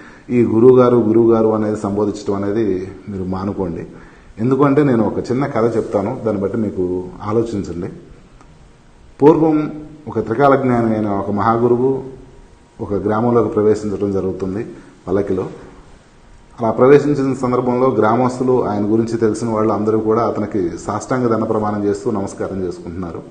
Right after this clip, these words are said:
అదే దారిలో వస్తున్న కొంచెం ముందుకు రాగానే ఒక యువకుడు, ఆ, నిలబడి నమస్కారం చేస్తున్నారు అతనికి.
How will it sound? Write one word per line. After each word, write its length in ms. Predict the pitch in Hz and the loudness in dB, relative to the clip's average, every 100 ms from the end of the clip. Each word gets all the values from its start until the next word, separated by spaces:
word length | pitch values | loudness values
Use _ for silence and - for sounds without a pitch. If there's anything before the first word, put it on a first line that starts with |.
| - - - - - _ _ - - - - - - - | -20 -20 -20 -20 -20 _ _ -20 -20 -20 -20 -20 -20 -10
అదే 220 | 120 139 156 | 4 6 8
దారిలో 320 | 147 147 147 | 8 8 10
వస్తున్న 360 | 139 - 135 | 8 4 0
కొంచెం 380 | 131 127 123 117 | 0 0 0 0
ముందుకు 240 | 117 131 131 | 2 4 4
రాగానే 400 | 120 117 117 120 | 4 2 0 0
ఒక 180 | 107 | 0
యువకుడు, 680 | 107 117 123 139 135 98 - - - - - - - - _ _ - | 2 2 4 4 4 4 0 -8 -16 -20 -20 -20 -20 -20 _ _ -8
ఆ, 280 | 104 95 95 | -6 -4 -2
నిలబడి 280 | 117 139 143 | 2 4 4
నమస్కారం 460 | 123 117 - 120 110 | 4 0 0 0 0
చేస్తున్నారు 500 | 98 92 98 92 87 | -2 -2 -4 -4 -6
అతనికి. 360 | 85 87 - | -8 -10 -12